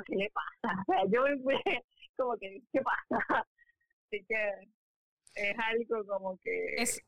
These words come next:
Speaker 2: eh, eh,
Speaker 1: interesante.
Speaker 2: exacto, porque, porque volvemos a lo mismo. El, el, estas personas, y a veces nosotros mismos cometemos este error, y el error es en el que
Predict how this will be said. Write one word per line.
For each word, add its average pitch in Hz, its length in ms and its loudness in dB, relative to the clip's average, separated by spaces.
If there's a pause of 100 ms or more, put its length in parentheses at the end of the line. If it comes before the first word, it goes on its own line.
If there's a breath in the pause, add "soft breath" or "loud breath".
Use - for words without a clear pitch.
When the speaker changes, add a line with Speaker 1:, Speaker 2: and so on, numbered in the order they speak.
(160)
Speaker 2:
eh, 208 200 2
eh, 226 100 2
Speaker 1:
interesante. 196 720 0 (240)
Speaker 2:
exacto, 208 520 4 (140)
porque, 208 420 2 (400 loud breath)
porque 226 220 2
volvemos 214 260 4
a 247 40 4
lo 269 80 4
mismo. 269 380 0
El, 208 220 4
el, 208 180 -4
estas 311 320 0
personas, 302 600 4
y 226 120 2
a 202 60 6
veces 202 240 2
nosotros 269 400 2
mismos 240 400 2
cometemos 190 520 -2
este 254 220 -2
error, 226 300 2 (540 soft breath)
y 220 120 0
el 214 100 6
error 202 280 2
es 233 500 -2 (240)
en 214 140 -2
el 214 180 -2
que 190 420 -2